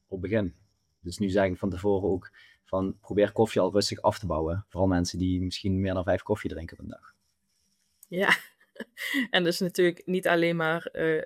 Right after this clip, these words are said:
Speaker 2: zinvol voor het hier en nu. Het is ook zinvol om preventief al koffie af te gaan bouwen. Want het kan best zijn dat je er nu nog gewoon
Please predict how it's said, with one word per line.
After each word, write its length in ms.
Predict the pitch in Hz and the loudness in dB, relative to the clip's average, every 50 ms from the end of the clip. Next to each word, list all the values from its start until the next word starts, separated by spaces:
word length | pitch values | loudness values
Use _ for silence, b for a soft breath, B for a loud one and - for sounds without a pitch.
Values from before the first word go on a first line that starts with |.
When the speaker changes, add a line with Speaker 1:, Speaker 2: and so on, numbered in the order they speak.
| - - | -8 -10
Speaker 2:
zinvol 520 | 156 - - 170 175 170 - 170 165 165 | -4 0 2 2 2 2 2 2 2 4
voor 280 | 156 165 165 165 160 156 | 4 2 2 2 2 0
het 100 | 156 - | -2 -4
hier 240 | 175 175 185 165 160 | 0 0 2 2 2
en 140 | 156 156 160 | 0 0 0
nu. 200 | 185 190 170 170 | 0 0 -2 -2
Het 80 | 156 | -4
is 140 | 160 - - | -6 -6 -4
ook 160 | - 180 - | -4 -4 -4
zinvol 340 | - - 170 175 170 - 165 | -2 -2 -2 -2 0 0 -2
om 140 | 160 170 - | -2 -4 -6
preventief 680 | - - 160 170 165 170 165 160 - 190 214 - - | -4 -2 -2 -2 0 -2 -4 -4 -6 -6 -6 -4 -2
al 280 | - 165 156 156 156 B B B B B B | 2 4 4 4 2 B B B B B B
koffie 320 | - 156 151 - 160 - - | -4 -4 -4 -2 -2 -2 -2
af 160 | 156 - - | -4 -4 -4
te 120 | - 160 | -4 -4
gaan 160 | - 160 160 | -2 -2 -2
bouwen. 260 | 143 143 143 147 160 165 | 0 2 4 4 4 2
Want 100 | 156 156 151 | 2 -2 -4
het 100 | - - | -4 -2
kan 140 | 165 160 160 | -2 0 0
best 160 | 160 165 - | 0 -2 -2
zijn 180 | - 160 160 | -2 -2 -2
dat 120 | 156 156 156 | -4 -4 -4
je 80 | 156 | -4
er 120 | 151 160 160 | -2 -2 0
nu 140 | 165 175 190 | 2 2 2
nog 180 | 196 180 - | 0 0 -2
gewoon 320 | - 151 147 151 151 147 | 0 0 0 0 0 -2